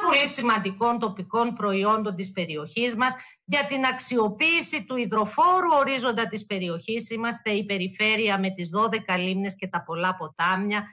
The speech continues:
για την προσφορά του χαμηλού κόστους ενέργειας στις γεωργικές εκμεταλλεύσεις, για νέες τεχνικές καλλιέργειας και κτηνοτροφικών εκμεταλλεύσεων, για στοχευμένες δράσεις στην προσέλκυση νέων αγροτών.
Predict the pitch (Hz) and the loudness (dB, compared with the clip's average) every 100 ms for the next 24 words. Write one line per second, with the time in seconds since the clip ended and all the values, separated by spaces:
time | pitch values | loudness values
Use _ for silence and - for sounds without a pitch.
0 | - - _ 175 277 277 262 277 269 - | -20 -20 _ -4 -4 -2 -4 0 0 0
1 | 262 262 311 370 370 - 269 240 247 330 | 0 2 4 2 -2 -2 -2 -2 -4 -2
2 | 392 370 370 359 - - 269 247 254 269 | -4 -2 0 0 -4 -6 -4 -2 -2 -2
3 | 240 214 220 214 220 185 202 180 175 208 | -2 -4 -6 -6 -10 -6 -6 -6 -10 -6
4 | 208 208 185 180 175 147 165 202 214 240 | -8 -8 -10 -10 -8 -8 -4 -4 -6 -8
5 | 240 - _ _ 185 285 277 285 381 403 | -12 -14 _ _ -6 -2 -2 0 0 0
6 | 381 - - 262 247 269 277 - 254 226 | -2 -6 -8 -8 -4 -2 -4 -4 -4 -2
7 | 220 226 233 233 208 214 185 190 _ _ | 0 0 0 -2 -4 -2 -2 -4 _ _
8 | - - 247 214 208 190 185 - 220 214 | -10 -6 -4 -4 -4 -6 -8 -4 -2 -2
9 | 202 185 170 151 185 226 - 247 247 - | -4 -6 -6 -4 -2 -2 -2 -6 -6 -18
10 | _ 190 285 285 277 262 277 220 226 359 | _ -4 -2 -2 -2 -2 -2 -4 -2 0
11 | 392 320 220 185 240 285 311 330 - _ | 0 -2 -4 -4 0 0 -2 -8 -14 _
12 | - - 208 226 220 262 262 254 262 - | -16 -10 -8 -6 -6 -4 -4 -4 -10 -8
13 | 226 233 233 220 214 202 190 180 151 | -6 -2 -2 0 -2 -4 -6 -4 -6